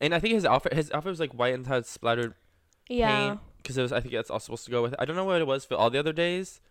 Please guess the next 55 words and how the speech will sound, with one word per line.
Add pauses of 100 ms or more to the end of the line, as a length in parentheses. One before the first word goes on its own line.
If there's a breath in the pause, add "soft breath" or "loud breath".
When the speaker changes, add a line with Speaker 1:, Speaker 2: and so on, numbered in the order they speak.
(400)
Speaker 1:
I,
that
was
the
only
one
I
saw
'cause
of
that
one
TikTok. (460)
Um, (140)
and
I
think (100)
Kylie
was
in
white
too
for
her
outfit, (320)
or
one
of
them. (720)
I
don't
know (160)
why (240)
people
are
just,
like,
doing,
like,
"Oh,
let's
just,
like,
dress,
like, (1200)
cute," (640)
and
it's
like,
"Okay,
but,
like,
dress
like
you."